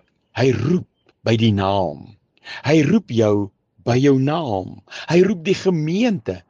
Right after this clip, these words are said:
by hulle naam. In ons geval sou dit wees hier in Rietfontein. "Kyk, ek staan by die deur en ek klop. As Rietfontein my stem hoor en die deur oopmaak."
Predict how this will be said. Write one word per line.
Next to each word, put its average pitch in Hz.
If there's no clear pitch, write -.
by 131
hulle 196
naam. 98
In 101
ons 175
geval 92
sou -
dit 110
wees 104
hier 104
in 95
Rietfontein. 98
"Kyk, 156
ek 131
staan 127
by 123
die 113
deur 139
en 120
ek 120
klop. 127
As 117
Rietfontein 139
my 135
stem 123
hoor 175
en 123
die 107
deur 156
oopmaak." 147